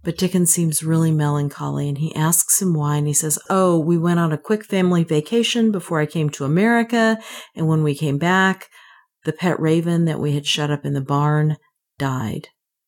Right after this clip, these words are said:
And I loved it so much, and I'm very sad." And that gave Poe the idea, "Oh my gosh, that's what I'm missing,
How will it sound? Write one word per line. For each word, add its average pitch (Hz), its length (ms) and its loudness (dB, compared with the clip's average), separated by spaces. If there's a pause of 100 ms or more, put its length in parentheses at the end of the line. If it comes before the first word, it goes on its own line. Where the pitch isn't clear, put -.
(140)
And 147 160 -2
I 147 80 0
loved 147 300 2
it 156 60 2
so 165 180 2
much, 135 340 0
and 135 80 -4
I'm 139 140 -2
very 135 220 -2
sad." 139 460 -2
And 143 160 -4
that - 160 -6
gave 139 260 -2
Poe 294 180 0
the 226 180 0
idea, 156 640 0
"Oh 151 120 -6
my 170 160 -2
gosh, 220 560 -2 (480)
that's 143 320 0
what 165 100 -2
I'm 156 260 2
missing, 131 540 -2